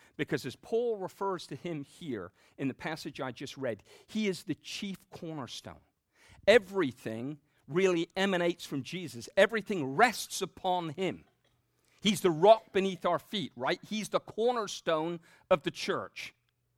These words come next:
which is the ground and the pillar of the truth. J-, that's who Jesus is. Jesus teaches us what it truly means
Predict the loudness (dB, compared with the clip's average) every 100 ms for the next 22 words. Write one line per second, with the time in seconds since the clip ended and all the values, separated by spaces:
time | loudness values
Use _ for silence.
0 | _ -6 -4 -2 -2 -4 -2 0 0 -2
1 | -4 -6 -8 -6 -2 -2 -4 _ _ -10
2 | -8 -8 -4 -6 -6 -16 _ -10 -2 2
3 | 2 2 -2 -2 -2 -6 -6 -8 -8 -6
4 | -8 -12 -18 _ _ _ _ _ _ _
5 | _ _ _ _ _ _ _ _ _ _
6 | _ _ _ _ _ _ _ _ _ 0
7 | 4 4 2 -4 -6 -6 -6 -4 -6 -6
8 | -10 -12 -14 -16 _ _ 4 6 4 0
9 | -4 -2 -2 -2 0 2 4 2 0 -4
10 | -6 -8 -10